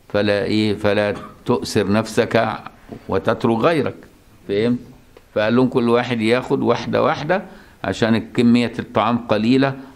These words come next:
ونحن في مجاعة". وعشان كده قال لهم إيه؟ "نهى عن الإقران إلا أن يستأذن الرجل منكم أخاه". الكلام ده أنت أما يبقى مجاعة وقلة طعام وقلة زاد،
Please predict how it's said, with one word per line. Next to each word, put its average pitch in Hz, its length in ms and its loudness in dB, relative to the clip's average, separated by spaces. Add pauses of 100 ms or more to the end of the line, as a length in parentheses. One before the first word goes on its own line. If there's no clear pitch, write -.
ونحن 98 400 0
في 98 180 -2
مجاعة". 85 520 0 (680)
وعشان 95 260 -2
كده 110 180 -2
قال 104 120 0
لهم 110 160 0
إيه؟ 113 120 2
"نهى 131 240 2
عن 127 220 -2
الإقران 127 640 0
إلا 135 580 0
أن 127 100 0
يستأذن 127 720 0
الرجل 127 400 2
منكم 131 520 2
أخاه". 123 480 -2 (760)
الكلام 127 460 0
ده 131 200 0
أنت 135 180 -4
أما 117 320 -2
يبقى 120 260 0
مجاعة 147 480 0
وقلة 123 440 2
طعام 78 400 -6 (640)
وقلة 117 500 2
زاد، 98 360 0